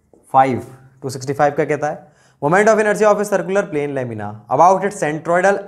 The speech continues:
x axis is given by। पाई आर फ़ोर बाय फ़ोर। इसमें आर की टर्म में है तो क्या होगा मेरा? पाई आर फ़ोर बाय फ़ोर। <clears throat> अब देखते हैं अपन क्वेश्चन नंबर टू सिक्सटी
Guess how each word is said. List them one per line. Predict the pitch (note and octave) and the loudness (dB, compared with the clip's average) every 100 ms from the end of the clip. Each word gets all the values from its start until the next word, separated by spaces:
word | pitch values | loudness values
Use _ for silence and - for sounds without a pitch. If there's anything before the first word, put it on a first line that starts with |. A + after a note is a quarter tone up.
| D#3+ | -4
x | F3+ - - | -4 -8 -12
axis | C#3 C#3+ C3 | -10 -12 -12
is | A#2+ | -10
given | A2+ G#2+ G2+ | -10 -10 -12
by। | F2+ _ _ _ _ | -14 _ _ _ _
पाई | C3 C#3 | 2 2
आर | C#3 C3+ | 2 -2
फ़ोर | B2 A2+ | -6 -8
बाय | A#2 A2 | -8 -8
फ़ोर। | A2+ | -10
इसमें | A2+ C#3+ | -6 -2
आर | C3+ D#3 E3+ | 4 4 4
की | F3 | 0
टर्म | F3+ | -2
में | F3 F3 | -2 -4
है | F3 | -4
तो | - | -6
क्या | E3+ | -6
होगा | E3 F3 | -6 -10
मेरा? | G3+ E3+ - _ _ _ _ | -14 -16 -18 _ _ _ _
पाई | G#2 G#2 | -8 -6
आर | F#2+ | -8
फ़ोर | - - G#2 | -10 -14 -8
बाय | C#3+ G#3 - _ _ | -8 -8 -14 _ _
फ़ोर। | - E2 A#1 _ _ _ _ _ _ _ _ _ _ _ _ _ - - | -18 -16 -16 _ _ _ _ _ _ _ _ _ _ _ _ _ -20 -2
<clears throat> | C3 - - G3+ D#3 C3 G#2 - - _ _ _ - - - - | -2 0 0 0 0 -4 -10 -18 -20 _ _ _ -20 -20 -20 -8
अब | A#2+ | -6
देखते | A#2+ B2+ C#3+ | -4 -2 0
हैं | C#3 | 0
अपन | C#3 | -2
क्वेश्चन | C#3+ C#3+ | -4 -4
नंबर | C3+ C#3 | -2 -2
टू | D3 D3 | -2 -4
सिक्सटी | C3+ C#3 - A3 G#3 | -4 -6 -4 -4 -4